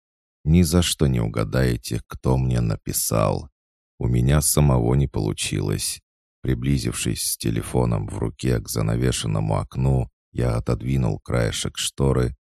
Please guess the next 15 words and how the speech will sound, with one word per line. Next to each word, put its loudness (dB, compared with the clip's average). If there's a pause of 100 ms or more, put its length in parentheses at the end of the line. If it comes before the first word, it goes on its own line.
и -2
выглянул -2
наружу. -4 (560)
Не 4
знаю, 2
что -2
я 2
там 0
ожидал -2
увидеть. -6 (220)
Злобных -2
пришельцев, -4 (220)
быков 0
из 0
синдиката. -2